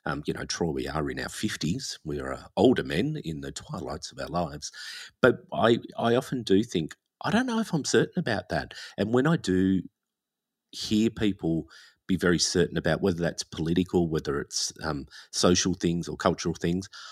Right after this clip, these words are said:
I actually get really uncomfortable 'cause I'm like, "How can you actually be so sure about that?" And conversations I've had with people around that, I have had people say, "Do you think that's because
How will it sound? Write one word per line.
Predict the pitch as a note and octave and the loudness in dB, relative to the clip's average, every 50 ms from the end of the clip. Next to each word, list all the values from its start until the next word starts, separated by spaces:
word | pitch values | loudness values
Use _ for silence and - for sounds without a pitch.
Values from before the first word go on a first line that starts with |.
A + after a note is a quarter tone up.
| - - - - | -18 -20 -8 -4
I | - F#2+ | -2 -2
actually | G#2+ B2 - - - F#3+ G3 F3+ D#3+ B2+ G#2+ - _ - - - - _ _ _ - | -2 2 4 6 6 6 6 6 4 4 0 -6 _ -20 -20 -20 -20 _ _ _ 2
get | - G2 D#2 | 2 4 6
really | G2+ F#2+ F2 F#2 F2 | 6 6 6 6 4
uncomfortable | D2+ D#2 D#2 - - G2 F2+ - - E2+ - E2 D2 - | 2 0 -2 -2 -2 -2 -2 -4 -4 -4 -2 -2 -2 -2
'cause | - - - | -6 -8 -8
I'm | G2+ | -4
like, | G2 F#2 F#2+ - | -2 -2 -2 -2
"How | - - - - A2+ A2+ | -4 -4 -2 0 0 -2
can | A2+ A2+ - A2+ G2+ | -2 -2 -4 -4 -4
you | F#2 - - | -4 -4 -4
actually | - F2+ - - - F#2 E2+ D#2+ | -6 -6 -4 -4 -2 -2 -2 -2
be | - E2+ | -4 -6
so | E2+ - - E2 D#2 | -4 -4 -2 -2 -2
sure | - - - F#2+ F#2 G2 | -2 0 0 2 4 4
about | G2+ G2+ F#2 C#2 - - | 4 4 2 0 -2 -4
that?" | - B2+ - - - | -4 -6 -6 -6 -6
And | - F#2 F#2 F#2+ - _ | -4 -2 -2 -2 -4 _
conversations | - - C3 B2 C3+ - D#3+ - - B2 B2 A#2+ - - E2 - | -4 0 0 0 2 2 0 2 2 2 2 0 -2 -4 -4 -2
I've | E2+ D#2+ | -2 -4
had | - - - - E2 E2 E2 - | -4 -4 -4 -2 -2 -2 0 2
with | F#2 F2+ - | 0 0 0
people | - D#2+ D2+ D2 - - D2+ | -2 -4 -4 -2 -2 -2 -2
around | C#2+ C2+ C2+ C2 C#2+ D#2 D2+ - | -2 -2 -2 -2 -2 -2 -2 -2
that, | A#2 F#2+ - - - - - - - - - - - - - - - - _ - | -4 -4 -6 -8 -10 -12 -18 -20 -20 -20 -20 -20 -20 -20 -20 -20 -20 -20 _ -2
I | C3+ C3 | 0 2
have | - - C#3+ C#3 C#3+ | 4 4 2 2 2
had | - C#3+ A#2 A2+ | 2 0 0 0
people | - G#2+ G2 G2+ G2 | 2 0 2 2 0
say, | F#2+ - A2 G2+ | 2 4 2 2
"Do | G#2 - A#2 | 2 2 0
you | A#2+ A2 A2+ C3+ E3+ F3 | 0 0 2 4 4 4
think | - - A2+ G2 D#2+ - - - | 4 4 2 2 2 0 -2 -2
that's | - E2+ - - - | -2 -2 -2 -2 -4
because | - - F2+ - - - - - F2+ F2 D#2 - D2 E2 - - | -4 -4 -4 -4 -6 -4 2 4 4 4 4 2 -2 -6 -6 -8